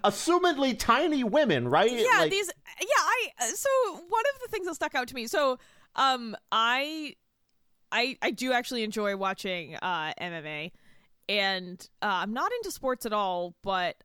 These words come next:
Speaker 2: I do enjoy M M A. I find it
Speaker 1: <laughs>
Speaker 2: really, I don't know, find it really interesting, I guess. My, my ex was into it. He was a fucking fighter or whatever, so I, I got into it a little bit.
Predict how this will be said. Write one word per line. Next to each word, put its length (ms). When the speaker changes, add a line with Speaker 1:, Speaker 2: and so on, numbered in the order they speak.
Speaker 2:
I 140
do 80
enjoy 260
M 100
M 140
A. 180
I 140
find 300
it 220
Speaker 1:
<laughs> 280
Speaker 2:
really, 760
I 100
don't 80
know, 220
find 160
it 60
really 360
interesting, 640
I 100
guess. 300
My, 160
my 180
ex 200
was 100
into 200
it. 140
He 80
was 140
a 100
fucking 400
fighter 340
or 80
whatever, 320
so 400
I, 220
I 100
got 140
into 240
it 60
a 40
little 180
bit. 260